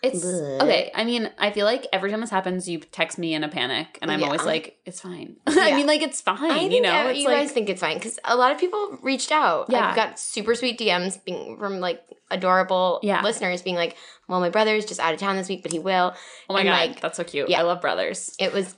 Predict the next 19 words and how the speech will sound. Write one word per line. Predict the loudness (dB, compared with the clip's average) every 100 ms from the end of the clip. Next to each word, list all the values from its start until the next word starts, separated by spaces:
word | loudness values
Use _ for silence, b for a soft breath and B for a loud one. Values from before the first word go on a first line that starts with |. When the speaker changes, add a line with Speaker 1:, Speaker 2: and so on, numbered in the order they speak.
| -8
Speaker 2:
good. | -6 -2 2
Speaker 1:
Um, | 4
Speaker 2:
And | 2 0 -6 -12 -18 _
while | 2 4 4
date | 0 -2 -2
twenty | -2 -2 -2 -2
wasn't | 2 4 4 -2
a | -6 -8
date, | -4 -2 -2 -4 -8
it | -6 -4
was | -4 -4
a, | -4 -4 -6 b b b b b b b _ -2
a | -2 -4 _
decent | -2 0 0 -2 -2 -2
time | -2 0
in | 0
the | 2
afternoon | 0 0 0 0 -2
flake, | -2 -2 -2 -4